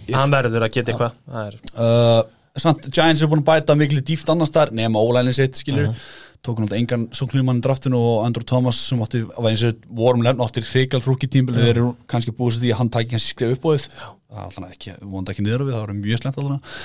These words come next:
Speaker 3: Eh, helsta svona kannski krafan sem ég held að sé sett á,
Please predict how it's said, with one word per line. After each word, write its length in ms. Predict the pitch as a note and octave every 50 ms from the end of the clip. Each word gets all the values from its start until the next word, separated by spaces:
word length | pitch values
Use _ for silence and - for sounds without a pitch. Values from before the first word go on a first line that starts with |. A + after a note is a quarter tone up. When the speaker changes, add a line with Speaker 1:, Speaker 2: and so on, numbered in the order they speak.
| - - - - - - - - - - - _
Speaker 3:
Eh, 380 | - A#2+ B2 B2 A#2+ A#2 A#2 A#2 - _ _ _ _ _ _ _ _ _ _ _ _ _ _ _ _ _ _ _ _ _ _ _ _ _ _ _ _ _ _ -
helsta 420 | - C#3+ C#3 D3 D#3 - - E3+
svona 160 | D3 D#3 D#3 C#3
kannski 220 | C#3+ D3 D3 C#3+ C3
krafan 560 | - - - C3+ C#3+ D#3+ E3 E3+ E3+ E3+ D#3
sem 160 | - D#3 D3+
ég 80 | C#3 C3
held 160 | C#3+ D#3 D3+
að 120 | D#3+ D3 C#3+
sé 60 | C3+
sett 360 | - - D3 D3+ - - -
á, 140 | D3 C#3+ C#3+